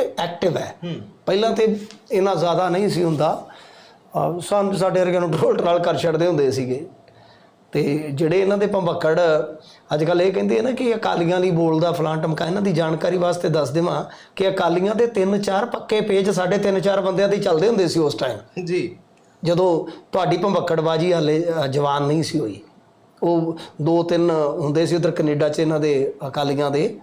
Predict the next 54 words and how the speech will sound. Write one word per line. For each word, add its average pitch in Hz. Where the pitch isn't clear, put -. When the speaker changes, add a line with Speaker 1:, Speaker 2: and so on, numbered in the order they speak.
Speaker 2:
ਹੂੰ। 151
Speaker 1:
ਅਹ, 139
ਬੰਦੇ। 139
ਹੁਣ 160
ਮੈਂ 170
ਨਾਂ 160
ਨਹੀਂ 202
ਲੈਣਾ, 175
ਕੈਨੇਡਾ 160
ਵਾਲੇ 165
ਕਹਿ 170
ਦਿੱਤੇ 165
ਤੇ 147
ਸ-, -
ਉਹਨਾਂ 175
ਨੂੰ 151
ਪਤਾ 160
ਹੀ 156
ਆ। 135
Speaker 2:
ਜੀ। 135
Speaker 1:
ਉਹ 170
ਮਤਲਬ 185
ਕਿ 180
ਗੱਲਾਂ 190
ਬਾਤਾਂ 185
ਵੀ 170
ਚੱਲਦੀਆਂ 156
ਰਹਿੰਦੀਆਂ। 151
ਤੇ 202
ਉਹਨਾਂ 240
ਦਾ 240
ਕੰਮ 214
ਸਾਡੇ 180
'ਤੇ 190
ਹੀ 202
ਹੁੰਦਾ 151
ਸੀ, 135
ਚਾਰ 127
ਪੰਜ 120
ਜਣਿਆਂ 90
'ਤੇ। -
ਕਿਤੇ 156
ਫੋਟੋਆਂ 151
ਲਾਤੀਆਂ, 127
ਕਿਤੇ 120
ਉਹ 120
ਕਰਤਾ, -
ਉਹ 104
ਕਰਤਾ, 156
Speaker 2:
ਹੂੰ। 294
Speaker 1:
ਇਹ 254
ਸਾਰੇ 151
ਕਰਦੇ 127
ਆ। -